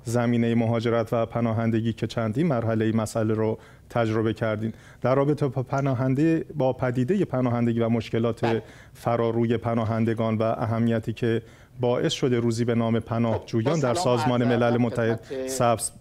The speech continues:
Speaker 1: بشه،
Speaker 2: شما
Speaker 1: لطفاً
Speaker 2: و
Speaker 1: توضیح بفرمایید.
Speaker 2: بینندگان، بله، بله، الان
Speaker 1: بفرمایید،
Speaker 2: صداتون
Speaker 1: بفرمایید.
Speaker 2: دارم.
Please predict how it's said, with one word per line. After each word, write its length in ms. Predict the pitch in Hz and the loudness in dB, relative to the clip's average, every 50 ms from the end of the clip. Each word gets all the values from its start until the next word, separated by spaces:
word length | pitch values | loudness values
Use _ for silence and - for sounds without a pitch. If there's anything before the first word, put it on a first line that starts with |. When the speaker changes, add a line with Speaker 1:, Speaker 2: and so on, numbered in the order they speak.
| - - | -4 -2
Speaker 1:
بشه، 360 | 120 110 - - 123 123 131 | -2 0 0 0 0 0 2
Speaker 2:
شما 120 | 131 123 | 0 0
Speaker 1:
لطفاً 220 | 113 - - 120 117 | -2 -2 -2 -2 -2
Speaker 2:
و 40 | |
Speaker 1:
توضیح 320 | 123 127 113 107 107 110 110 | 0 0 0 0 0 -2 -2
بفرمایید. 360 | 110 104 - 110 104 - - | -2 -2 -2 -2 -2 -2 -4
Speaker 2:
بینندگان، 380 | 110 110 117 117 120 120 - - - - - - - - - - - - - - - - - - - - - - - - - - | -8 -10 -12 -12 -14 -14 -16 -18 -20 -20 -20 -20 -20 -20 -20 -20 -20 -20 -20 -20 -20 -20 -20 -20 -20 -20 -20 -20 -20 -20 -14 -8
بله، 200 | - 156 151 139 | -6 -4 -4 -4
بله، 80 | 123 123 | -4 -6
الان 160 | 117 113 101 123 | -6 -4 -2 0
Speaker 1:
بفرمایید، 520 | 131 131 - 151 139 123 104 98 101 107 | 0 4 6 6 6 6 6 2 0 0
Speaker 2:
صداتون 80 | 120 113 | 0 0
Speaker 1:
بفرمایید. 260 | - 107 104 107 - | 0 -2 -4 -4 -6
Speaker 2:
دارم. 140 | - - | -12 -18